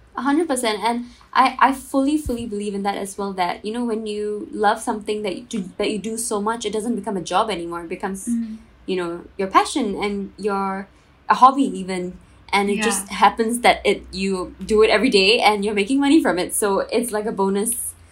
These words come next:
Speaker 2: Exactly,
Speaker 1: from,
Speaker 2: right.
Speaker 1: from
Speaker 2: Make,
Speaker 1: that. So I,
Speaker 2: make
Speaker 1: I fully believe in that.
Speaker 2: That was how I went about making that decision. I was like, "I'm going to enjoy." Like, I looked at future me and what future me would be doing, right? And I looked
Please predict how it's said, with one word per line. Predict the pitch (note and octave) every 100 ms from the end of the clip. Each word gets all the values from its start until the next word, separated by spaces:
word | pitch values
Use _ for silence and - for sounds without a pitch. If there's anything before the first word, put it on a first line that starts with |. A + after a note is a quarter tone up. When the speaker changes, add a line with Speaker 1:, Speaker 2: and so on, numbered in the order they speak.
| - -
Speaker 2:
Exactly, | A#3 B3 A#3+ A#3+ G3
Speaker 1:
from, |
Speaker 2:
right. | G3 G3 F#3
Speaker 1:
from | - F#3
Speaker 2:
Make, | A#3+
Speaker 1:
that. | - A3 -
So | F#3+
I, | - A3
Speaker 2:
make | B3+ - - -
Speaker 1:
I | A#3+
fully | C4+ B3 A3+ G3+
believe | G3+ F#3
in | F3
that. | E3+ E3 E3 - - _ -
Speaker 2:
That | C4 A3+
was | G3
how | - G3 G3+
I | - F#3+
went | F#3+ F#3
about | F3+ - F3+
making | F3 E3 F3+
that | F3 -
decision. | E3 D#3+ D#3 D#3+ D#3+
I | - F3
was | E3+
like, | F#3 - - _
"I'm | G3+ G3+ G#3+
going | G#3+ G3 F#3+ G3 G3
to | G3 E3+ D#3+ - -
enjoy." | F3+ F3 D#3 E3 E3 D#3+ G3+ A#3+ - _ _ _ _ -
Like, | G3 -
I | - A#3+
looked | A#3+ B3 - -
at | F#3+ -
future | G#3+ G3 A3+
me | G3+ A#3+ F4 - -
and | G3+ F#3+
what | G#3+ -
future | - G3 G#3
me | G3+ G3
would | E3
be | F#3
doing, | D#3 E3+ E3 B3+ E4 -
right? | F#3 F3 E3+ -
And | F#3
I | F3
looked | E3+ F#3 -